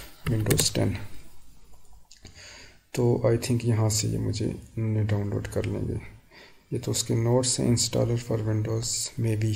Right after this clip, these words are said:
I think यहाँ official website से मिल जाए तो ज़्यादा अच्छी बात है। हमें यहाँ से मिलता है तो हम इसको यहीं से करेंगे।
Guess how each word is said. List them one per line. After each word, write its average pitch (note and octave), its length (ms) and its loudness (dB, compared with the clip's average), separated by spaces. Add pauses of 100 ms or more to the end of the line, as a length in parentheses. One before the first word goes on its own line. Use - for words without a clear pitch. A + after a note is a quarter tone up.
(160)
I G#2+ 200 0
think A2 180 -4
यहाँ A2 160 2
official C3+ 380 2
website C3 340 4
से B2 120 2
मिल B2 140 4
जाए B2 120 6
तो A#2+ 100 2
ज़्यादा A2+ 240 2
अच्छी A#2+ 240 0
बात A2+ 200 -2
है। - 60 -4 (760)
हमें A2 200 2
यहाँ A2 200 4
से A#2 160 0
मिलता G#2+ 300 2
है G#2+ 120 4
तो G#2+ 100 2
हम G2+ 120 2
इसको G2+ 200 -4
यहीं G#2+ 240 2
से - 160 2
करेंगे। A2 440 0